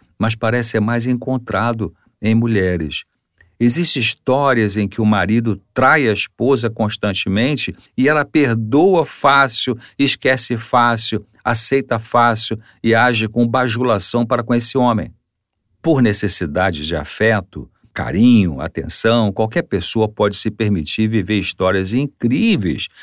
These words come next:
perdendo sua individualidade, se anulando. Isso não é amor. Pode ser dependência, codependência,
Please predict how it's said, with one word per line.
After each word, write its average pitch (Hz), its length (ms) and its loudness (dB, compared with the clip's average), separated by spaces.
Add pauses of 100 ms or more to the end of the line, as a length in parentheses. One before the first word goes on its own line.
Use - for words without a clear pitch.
(200)
perdendo 107 520 0
sua 101 320 0
individualidade, 90 1000 -2 (260)
se - 280 0
anulando. 87 680 0 (400)
Isso 117 360 2
não 190 200 2
é 120 120 2
amor. 90 520 -2 (380)
Pode 92 160 0
ser 90 180 2
dependência, 101 800 0 (360)
codependência, 92 1000 0